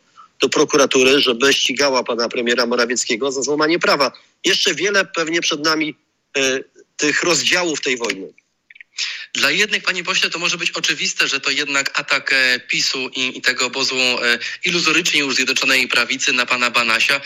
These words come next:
Speaker 2: ale no, większość Polaków nie musi mieć takiej, tak głębokiej, tak oczywistej wiedzy politycznej, jaką ma na przykład pan.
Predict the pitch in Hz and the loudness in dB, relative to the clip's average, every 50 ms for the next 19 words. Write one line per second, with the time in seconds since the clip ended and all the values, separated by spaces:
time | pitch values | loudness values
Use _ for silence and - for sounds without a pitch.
0 | - - - - - 147 147 151 151 156 151 147 170 196 202 - 202 196 - - | -8 -10 -10 -6 -4 -2 -2 0 -2 -2 -4 -4 -4 -4 -2 0 0 0 0 0
1 | - 160 156 160 175 175 190 185 170 175 175 170 175 190 202 202 - 185 170 170 | 0 0 0 0 0 -2 -6 -10 -8 -4 -4 -2 -2 -2 -2 -2 -2 0 -2 -2
2 | 170 - - 156 151 - 160 156 147 143 147 143 139 131 135 156 151 147 156 160 | -2 0 0 -2 0 0 0 0 0 0 -4 -6 -6 -6 -4 -4 -4 -2 -4 -4
3 | - 170 165 156 - - - 147 135 139 139 156 - - 147 127 139 139 151 143 | -2 -2 0 0 -2 -2 -2 -6 -8 -8 -6 -6 -4 -4 -2 -2 -2 -2 -2 -2
4 | 143 139 135 151 143 - 151 139 131 131 - 139 135 135 135 131 135 - 143 127 | -2 -2 0 0 -2 -2 0 0 0 0 0 0 0 2 2 2 0 0 -2 0
5 | - 135 135 - - 131 127 123 123 | -2 -2 -2 -2 0 0 2 2 0